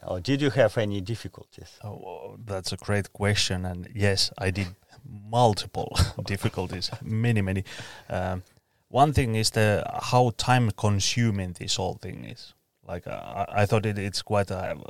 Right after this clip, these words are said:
Speaker 2: like, fine and dandy. Just record the episode, do little adjustments here, there, and just upload it. But it isn't quite that easy. And also,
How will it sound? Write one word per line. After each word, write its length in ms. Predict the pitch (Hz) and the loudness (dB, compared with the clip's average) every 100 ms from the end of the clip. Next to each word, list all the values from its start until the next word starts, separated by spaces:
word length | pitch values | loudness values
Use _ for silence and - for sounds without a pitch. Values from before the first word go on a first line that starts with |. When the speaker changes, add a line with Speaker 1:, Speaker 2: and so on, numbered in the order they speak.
| - - | -16 -14
Speaker 2:
like, 240 | - 95 - | -8 -8 -8
fine 480 | - - 117 110 101 | -14 0 2 4 4
and 100 | 95 | 4
dandy. 320 | 107 98 95 | 2 2 -4
Just 320 | - 107 - | -2 -2 0
record 300 | 110 110 104 | -2 -2 0
the 80 | 110 | 0
episode, 500 | 110 113 101 101 95 | 2 0 0 -2 -2
do 160 | 104 | -2
little 400 | 107 104 101 101 98 - - - - | 0 0 0 -2 -4 -12 -18 -20 -2
adjustments 720 | 110 101 113 104 - 110 98 - | 0 4 4 4 4 4 2 4
here, 200 | 104 95 | 4 4
there, 320 | 101 101 95 | 4 4 4
and 100 | 95 | 2
just 240 | - 95 | -2 0
upload 540 | 101 98 - 90 - - | 4 4 4 0 -4 -8
it. 100 | - | -12
But 140 | - - _ _ _ _ _ _ | -14 -14 _ _ _ _ _ _
it 140 | 113 117 | -4 0
isn't 320 | 113 120 - | 2 2 2
quite 300 | 113 110 107 _ _ - | 4 4 4 _ _ 2
that 260 | 104 98 - - | 4 4 -4 -8
easy. 540 | 101 92 92 - - - - _ _ _ _ _ _ _ _ _ _ - - - _ _ _ _ | -4 -2 -2 -2 -4 -12 -20 _ _ _ _ _ _ _ _ _ _ -20 -20 -20 _ _ _ _
And 180 | 98 95 | -4 2
also, 760 | 107 120 110 - 107 107 104 | 6 6 4 4 4 4 2